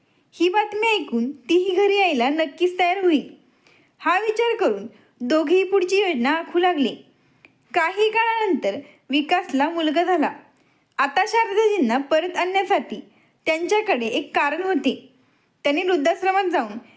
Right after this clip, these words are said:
वारंवार त्यांना नातवाच्या नावाने भावनिक ब्लॅकमेल करायला सुरुवात केली. पण शारदाजींना हे सगळं चांगलंच माहीत होते,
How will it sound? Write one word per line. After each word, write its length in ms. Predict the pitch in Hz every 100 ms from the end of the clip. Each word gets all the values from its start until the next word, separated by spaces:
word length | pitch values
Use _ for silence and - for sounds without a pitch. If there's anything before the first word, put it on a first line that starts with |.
| _ -
वारंवार 520 | 285 302 311 359 403 381
त्यांना 340 | 349 240 226
नातवाच्या 540 | 262 277 277 339 370
नावाने 480 | 370 349 359 220 208 - _ _
भावनिक 480 | 247 330 294 330 339
ब्लॅकमेल 420 | 349 359 370 381
करायला 400 | 359 359 359 254
सुरुवात 340 | 285 370 302 320 -
केली. 300 | 320 233 - - _ _ _ _ _
पण 100 | 370 427
शारदाजींना 800 | 466 466 427 440 392 403 226 214 - -
हे 100 | 370
सगळं 360 | 381 330 240
चांगलंच 400 | 285 311 277 359
माहीत 280 | 359 370 359
होते, 360 | 381 233 -